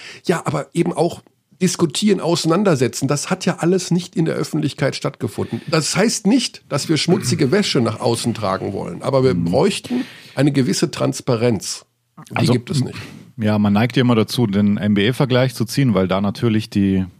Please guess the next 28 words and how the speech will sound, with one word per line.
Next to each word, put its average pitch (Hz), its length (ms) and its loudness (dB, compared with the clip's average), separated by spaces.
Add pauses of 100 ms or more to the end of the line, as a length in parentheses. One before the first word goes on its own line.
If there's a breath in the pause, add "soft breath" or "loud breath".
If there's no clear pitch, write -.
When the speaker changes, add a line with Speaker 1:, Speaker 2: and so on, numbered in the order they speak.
(460)
Speaker 2:
die 87 80 -6
Geschichten 98 440 -2
stattfinden 131 760 0
und 98 260 0
auch 87 460 -6
in - 500 -8
ganz 95 220 -2
anderer 101 240 0
Qualität. 101 560 0 (420 loud breath)
Natürlich 120 320 2
gibt's - 180 -2
auch 95 160 -2
da 113 240 2
Grenzen. 95 460 -2
Also 92 180 0
auch 92 100 -2
da 110 140 2
bekommst 107 440 0
du 107 60 2
ja - 20 2
nicht 98 260 0
mit, 104 220 0
welcher 98 320 0
Owner 98 520 2 (140)
irgendwie 98 800 0 (340)
ins - 180 -6
Tagesgeschäft 107 720 -2
reinredet. 101 680 0